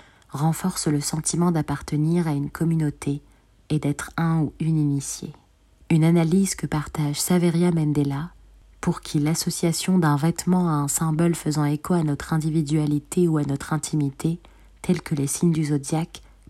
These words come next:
permet aux marques de faire une sorte de surmesure davantage morale que physique.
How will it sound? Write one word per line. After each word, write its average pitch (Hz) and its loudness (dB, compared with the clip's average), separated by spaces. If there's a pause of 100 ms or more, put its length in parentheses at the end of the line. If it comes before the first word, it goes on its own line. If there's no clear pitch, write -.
permet 180 4
aux 151 2
marques 147 -4
de 151 -2
faire 160 -4
une 147 -2
sorte - -4
de 139 -4
surmesure 160 -2
davantage 160 -2
morale 143 -2
que - -6
physique. - -12